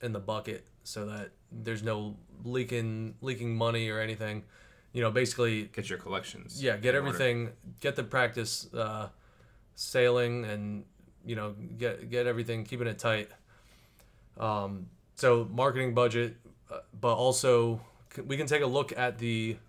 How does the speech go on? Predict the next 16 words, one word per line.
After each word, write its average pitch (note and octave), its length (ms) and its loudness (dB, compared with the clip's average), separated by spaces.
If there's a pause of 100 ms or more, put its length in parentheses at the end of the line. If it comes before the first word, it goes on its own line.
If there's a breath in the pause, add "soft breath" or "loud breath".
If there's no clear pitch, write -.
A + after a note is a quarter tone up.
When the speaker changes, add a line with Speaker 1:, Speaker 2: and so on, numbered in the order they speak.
(420 soft breath)
Speaker 1:
website A#2+ 560 2
and A2 100 -4
Google A#2+ 260 2
reviews. A2+ 520 -2
So A2 520 -4 (1300 soft breath)
that's, B2 160 -2
like, A#2 120 -2
a G2+ 80 -6
K C3+ 220 -2
P A#2+ 200 0
I A2+ 140 4
within A#2 260 -2
the A2 80 -2
K A2 200 -4
P G#2+ 220 -4
I. G#2 220 -8